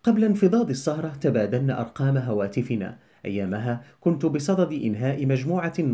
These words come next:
قصصية كانت في طريقها إلى الصدور خلال شهر أيار مايو،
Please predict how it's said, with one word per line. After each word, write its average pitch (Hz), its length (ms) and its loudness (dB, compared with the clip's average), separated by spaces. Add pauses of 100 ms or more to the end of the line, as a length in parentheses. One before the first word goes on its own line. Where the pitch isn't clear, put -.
قصصية 139 640 -2 (160)
كانت 208 340 4
في 117 120 0
طريقها 117 540 -2
إلى 101 140 -4
الصدور 127 560 -2 (220)
خلال 101 340 -4
شهر 113 200 -6
أيار 110 480 -4
مايو، 117 400 0